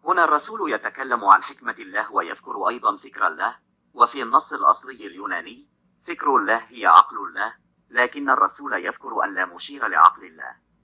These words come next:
وبالتالي عقل الله ليس شخصاً متميزاً، وإلا لكان الله الآب يشير عليه. إذن لا يصح أن نعلم أن اللوجوس أو الكلمة هو شخص متميز،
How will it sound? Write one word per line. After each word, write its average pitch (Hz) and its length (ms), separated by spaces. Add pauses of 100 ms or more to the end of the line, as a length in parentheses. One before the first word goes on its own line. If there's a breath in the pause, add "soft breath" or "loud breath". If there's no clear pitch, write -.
(680)
وبالتالي 143 640
عقل 98 240
الله 104 360
ليس 101 280
شخصاً - 380
متميزاً، 107 720
وإلا 110 380
لكان 113 360
الله 95 300
الآب 113 300
يشير 95 460
عليه. 76 340 (1080)
إذن 156 320
لا 170 80
يصح 147 400
أن 131 220
نعلم 127 420
أن 110 140
اللوجوس 117 440
أو 117 220
الكلمة 113 440
هو 110 280
شخص - 320
متميز، 107 880